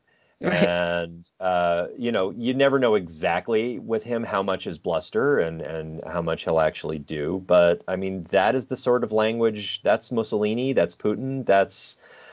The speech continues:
Speaker 2: someone who very much intends to be the next president, whether he wins the election or not.
Speaker 1: Yeah.
Speaker 2: Um, and, uh,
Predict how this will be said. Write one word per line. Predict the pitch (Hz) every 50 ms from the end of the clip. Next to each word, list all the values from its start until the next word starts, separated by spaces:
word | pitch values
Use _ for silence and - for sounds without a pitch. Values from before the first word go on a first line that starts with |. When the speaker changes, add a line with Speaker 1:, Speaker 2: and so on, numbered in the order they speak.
| - - - -
Speaker 2:
someone | - - 127 117 113 110 110 107
who | 98 107 110 101 95 95 98 - -
very | 98 87 107 110 110 110
much | 110 107 104 - -
intends | 104 95 92 - - 117 110 110 107 104 101 -
to | - - 107
be | 87 104 107 104
the | 98 101
next | 98 95 90 -
president, | - - 113 120 113 101 87 90 87
whether | 90 92 90 92
he | 87 98
wins | 92 95 95 92 85
the | 95
election | 95 92 92 90 - - 95 90
or | 92
not. | 98 123 131 - - - - _ _ _ - - - - -
Speaker 1:
Yeah. | - - - - -
Speaker 2:
Um, | - 85 85 85 82 82 80 82 80 82 82 - _ _
and, | - 92 90 90 87 87 85 85 82 85 85 82 80 80 - - _ _ - - -
uh, | - 87 85 80 80 80 80 78 76 78 78 76 76